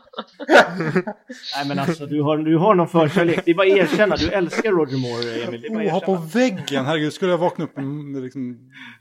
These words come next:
Speaker 2: dröm-, mardrömmar, herregud.
Speaker 1: <laughs> Mardrömmar, då skulle man ju vakna upp som Dalton gör i License to Kill ju. Han står den där jättefisken framför sig.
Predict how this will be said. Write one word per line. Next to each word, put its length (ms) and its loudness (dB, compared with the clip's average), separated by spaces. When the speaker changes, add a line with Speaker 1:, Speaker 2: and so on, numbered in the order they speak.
Speaker 2:
dröm-, 380 0
mardrömmar, 840 2
herregud. 420 -12
Speaker 1:
<laughs> 440 -20
Mardrömmar, 680 6
då 120 2
skulle 200 2
man 120 2
ju 60 6
vakna 260 4
upp 100 -2
som 420 -4
Dalton 400 4
gör 200 0
i 60 0
License 240 -10
to 120 -20
Kill 200 -12
ju. 140 -10
Han 140 -12
står 140 -6
den 60 -4
där 200 -4
jättefisken 800 -4
framför 260 -8
sig. 180 -16